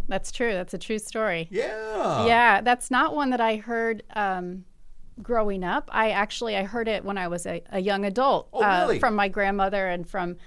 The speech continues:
Speaker 1: from my mother, and it just started, everything started to click for me. It
Speaker 2: Yeah.
Speaker 1: made sense,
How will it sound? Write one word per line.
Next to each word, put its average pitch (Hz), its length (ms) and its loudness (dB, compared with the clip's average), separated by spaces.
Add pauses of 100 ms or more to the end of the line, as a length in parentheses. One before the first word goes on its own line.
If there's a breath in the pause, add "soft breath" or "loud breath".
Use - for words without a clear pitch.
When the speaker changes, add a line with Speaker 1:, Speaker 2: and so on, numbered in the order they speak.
(360 soft breath)
Speaker 1:
from 196 280 -2
my 180 140 0
mother, 185 520 0
and 190 400 -2
it 202 160 0
just 269 300 0
started, 233 480 0
everything 214 420 -2
started 180 420 -6
to 180 60 -6
click - 560 -4
for 190 220 -6
me. 165 360 -2
It 190 120 -2
Speaker 2:
Yeah. 208 60 0
Speaker 1:
made 214 260 0
sense, - 720 -4